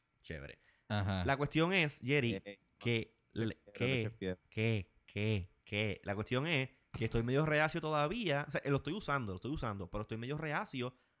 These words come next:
Speaker 1: a darle default a Firefox cinco porque la experiencia malísima que tuve con el cuatro.
Speaker 3: ¿Tú sabes lo que me acuerda? Me acuerda mucho a cuando, eh, una compañía que hace sistemas operativos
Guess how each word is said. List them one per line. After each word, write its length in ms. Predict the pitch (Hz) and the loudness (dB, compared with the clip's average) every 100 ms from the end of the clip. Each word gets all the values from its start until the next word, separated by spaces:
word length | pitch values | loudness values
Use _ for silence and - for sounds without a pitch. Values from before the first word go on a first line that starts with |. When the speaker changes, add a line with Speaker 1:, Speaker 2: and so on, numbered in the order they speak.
| - | -2
Speaker 1:
a 160 | 101 | 0
darle 360 | 101 104 120 165 | 2 0 0 -4
default 600 | 151 101 - 104 156 170 - - | -4 -4 -2 -2 -2 -6 -10 -4
a 560 | 101 98 92 92 90 - | -2 0 -2 -4 -6 -6
Firefox 340 | 98 95 101 - | -2 -2 2 2
cinco 280 | 175 214 | 2 -2
porque 240 | 196 131 101 | -2 -2 -2
la 80 | 98 | -4
experiencia 420 | - 95 95 127 | -4 -4 -2 0
malísima 400 | 131 135 156 156 | 2 0 -2 -2
que 80 | 135 | -2
tuve 220 | 117 170 | -2 -2
con 260 | 151 123 | -2 -2
el 140 | 110 95 | -2 -2
cuatro. 480 | 101 131 - 92 - _ _ _ _ _ - | -2 -2 -4 -8 -12 _ _ _ _ _ -6
Speaker 3:
¿Tú 60 | |
sabes 160 | - 480 | 0 2
lo 80 | 466 | 2
que 100 | 427 | 0
me 100 | 330 | -2
acuerda? 540 | 180 165 139 104 90 101 - - | 2 2 4 2 2 -2 -16 -8
Me 160 | 131 135 | -2 0
acuerda 280 | 156 175 | 2 2
mucho 480 | 190 190 190 185 165 - | 2 2 0 0 2 2
a 240 | 117 113 110 | 4 4 2
cuando, 1300 | 123 113 113 107 107 104 101 98 95 92 90 87 - | 2 4 4 4 6 6 6 6 4 4 2 0 0
eh, 560 | 92 95 92 90 87 87 | 2 4 4 4 4 2
una 560 | 101 117 131 113 95 87 | 2 2 4 6 4 4
compañía 680 | 98 101 92 92 104 107 92 - | 2 0 0 2 2 4 2 0
que 180 | 95 90 | 0 2
hace 240 | 90 - | 2 -2
sistemas 400 | 107 101 107 104 | -4 -2 0 4
operativos 640 | 110 101 95 90 101 101 | 2 4 2 4 4 4